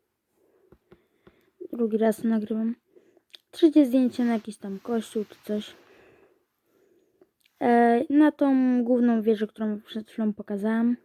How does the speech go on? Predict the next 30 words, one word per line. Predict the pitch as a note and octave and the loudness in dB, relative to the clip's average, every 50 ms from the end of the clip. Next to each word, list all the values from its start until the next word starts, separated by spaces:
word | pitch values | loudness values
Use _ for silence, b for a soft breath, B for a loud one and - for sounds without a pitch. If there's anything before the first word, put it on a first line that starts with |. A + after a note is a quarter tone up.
| _ _ _ _ _ _ | _ _ _ _ _ _
na | A#3 A3 | -12 -8
którą | - - A#3 A3+ | -4 -2 -2 -2
się | G#3 - - | -2 -4 -2
da | A3 A3 G3+ | -2 0 0
wejść. | G3+ A#3 D4 F4 - - _ _ _ _ _ _ _ _ _ _ _ _ _ _ _ _ _ _ _ _ _ _ _ _ _ b b b b b b b b b b b b b _ _ _ _ _ _ | 2 2 2 2 0 -2 _ _ _ _ _ _ _ _ _ _ _ _ _ _ _ _ _ _ _ _ _ _ _ _ _ b b b b b b b b b b b b b _ _ _ _ _ _
Drugie | A#3+ G#3+ G#3 - - B3 A#3 C4 C4 B3 | -10 -8 -4 -2 -2 0 2 2 2 2
takie | - A3+ G#3 - - | 0 -4 -8 -10 -14
samo | - - A#3 A#3 B3 B3+ | -14 -8 -6 -4 -4 -4
zdjęcie. | B3 B3+ B3+ C#4+ C#4+ C#4+ C#4+ - - D#4 D#4 D#4+ _ _ _ _ _ _ _ _ _ _ _ _ _ _ _ _ _ _ _ _ _ _ - | -4 -4 -4 -2 0 0 0 -2 -4 -4 -4 -4 _ _ _ _ _ _ _ _ _ _ _ _ _ _ _ _ _ _ _ _ _ _ -4
E, | D#4+ E4 | -4 0
i | - - E4+ | 2 2 4
to | - E4 | 6 6
jest | D#4+ C#4+ - | 6 6 4
zdjęcie | - D4 D4 C#4+ C4+ C#4 | 2 4 4 4 4 2
już | C4+ C4 B3 - | 0 0 0 -4
z | - - - - | -8 -16 -14 -8
tej | - B3 A#3+ A#3+ A#3+ A#3 A#3 A3+ A3+ A3 | -4 -2 0 0 2 2 2 2 0 -2
sali, | G#3+ - - A3+ G#3 G3 F#3+ F#3+ F#3 b b b b b b b b b b - | -4 -4 -2 -2 0 0 -2 -2 -4 b b b b b b b b b b -8
e, | A#3 A3+ A3+ | -4 -2 -2
która | G#3+ - A3 A3+ A3 | 0 0 2 2 2
tam | A3 A3+ A3 G#3+ G#3 | 2 0 0 0 0
była. | F#3+ G3 G3 G3+ G3+ G3 b b b b b b b b b b b b b b b b b b b - | 0 0 -2 -2 -4 -8 b b b b b b b b b b b b b b b b b b b -2
E, | D#4+ D#4 D#4+ D#4 | 2 2 2 2
czyli | - - D4+ C#4+ C4 C4 C4 | 2 2 2 4 4 2 0
taki | - - A#3 A3 - A3+ G#3+ | 0 -2 -4 -6 -6 -10 -12
tron | - - C#4+ D4 D4+ D4+ D4 C#4 | -8 -2 2 4 6 6 6 6
był | D4+ D4+ D4+ | 4 2 2
tam. | D4+ - D#4+ D#4 E4+ F4+ G4 G4 G4 G4 F#4+ _ _ _ _ _ _ _ _ _ _ _ _ _ _ _ | 0 0 2 2 4 4 2 0 -2 -4 -6 _ _ _ _ _ _ _ _ _ _ _ _ _ _ _
Jeszcze | C4 A#3+ A3+ - - B3+ B3 B3 B3 A#3+ A#3+ | -10 -10 -10 -6 -2 0 2 2 2 2 0
zdję-, | A3+ - B3+ E4 | 0 -2 -6 -6